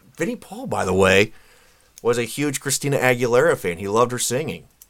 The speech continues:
Mister Metal, yeah, I know, right? Uh, but those dudes were so great to their fans.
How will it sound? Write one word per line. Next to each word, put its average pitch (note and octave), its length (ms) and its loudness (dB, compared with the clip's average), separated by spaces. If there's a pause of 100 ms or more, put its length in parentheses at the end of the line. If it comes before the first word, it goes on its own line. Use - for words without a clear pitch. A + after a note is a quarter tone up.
(840)
Mister F3+ 420 6
Metal, F3+ 420 8
yeah, A2+ 100 6
I C3+ 60 6
know, D3+ 260 6
right? A#2 300 2 (840)
Uh, D3+ 240 6 (420)
but C3+ 220 2
those G#3 240 6
dudes E3 380 6
were B2 160 -2
so E3+ 520 6
great A#2+ 640 0 (200)
to C3+ 180 -2
their A2+ 180 0
fans. - 840 -6